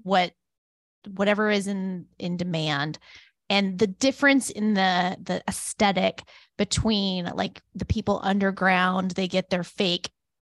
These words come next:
sky and mountains and all that kind of stuff. And then the people on top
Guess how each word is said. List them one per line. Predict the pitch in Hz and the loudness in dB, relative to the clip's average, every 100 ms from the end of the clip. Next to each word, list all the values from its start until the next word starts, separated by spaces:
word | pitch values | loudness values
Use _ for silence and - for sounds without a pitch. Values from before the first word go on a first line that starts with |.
| - | -14
sky | - - 214 190 190 190 | -10 0 2 2 2 2
and | 185 180 196 | 0 0 0
mountains | 180 185 - 185 185 190 | 0 -2 -4 -4 -4 -4
and | 196 | -2
all | 185 | 0
that | 190 - | 0 -2
kind | - 196 | -4 -4
of | |
stuff. | - 214 190 - - - _ | -2 0 0 0 -16 -20 _
And | 233 | 2
then | 220 | 4
the | 208 | 2
people | - 214 196 | 0 -2 0
on | 175 175 190 | 0 0 -2
top | - 302 254 - | 2 4 2 0